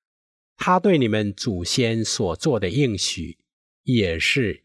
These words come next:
要给你们的。他当初对亚伯拉罕应许说，“地上万族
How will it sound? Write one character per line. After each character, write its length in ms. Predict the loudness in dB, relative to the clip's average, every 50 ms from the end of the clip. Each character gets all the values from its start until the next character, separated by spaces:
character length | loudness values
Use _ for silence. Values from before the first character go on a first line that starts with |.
| _
要 220 | -2 0 0 0 0
给 260 | -2 -4 -4 -2 -2
你 120 | -2 -2 -4
们 200 | -6 -8 -8 -6
的。 240 | -6 -8 -8 -8 _ _ _ _ _ _ _ _ _ _ _ _ _ _ _ _ _
他 240 | -4 -2 0 0 -2
当 420 | _ -2 0 2 2 2 2 0
初 200 | -2 -2 -2 -2
对 360 | 0 2 2 2 0 -2 -4 -4
亚 280 | -2 -2 0 0 -2 -4
伯 240 | -6 -4 -2 -2 0
拉 200 | 0 0 0 0
罕 240 | -2 -4 -6 -8 -8 -2 0
应 260 | 2 2 2 0 -2
许 240 | -6 -8 -8 -10 -8 -8
说 360 | -6 -4 -4 -6 -6 -8 _ _ _ _ _ _ _ _ _ _ _ _ _ _
，“地 260 | 2 4 4 4 2
上 440 | 2 0 0 0 0 -2 -4 -8 -4 0
万 340 | 0 2 2 0 -2 -6 -8
族 420 | -8 -6 -4 -4 -2 -4 -4